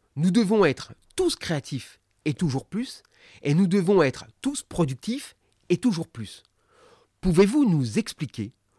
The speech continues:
pourquoi et comment ces deux exigences se sont agrégées ?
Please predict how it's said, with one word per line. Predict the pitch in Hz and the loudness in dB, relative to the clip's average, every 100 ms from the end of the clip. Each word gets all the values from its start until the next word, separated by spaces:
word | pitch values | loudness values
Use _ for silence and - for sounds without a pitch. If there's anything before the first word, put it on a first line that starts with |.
| _ _ _ | _ _ _
pourquoi | - - 156 120 160 _ _ _ _ | -6 -2 0 -2 -4 _ _ _ _
et | 185 | -6
comment | - 247 214 151 170 _ _ _ _ | -2 0 2 0 -2 _ _ _ _
ces | - - 139 | -6 0 0
deux | 127 254 170 | 2 2 2
exigences | 117 127 113 131 170 - - | -2 -6 -4 -4 -6 -14 -18
se | - 139 | -12 -8
sont | 151 135 | -8 -8
agrégées ? | 113 120 104 | -6 -6 -6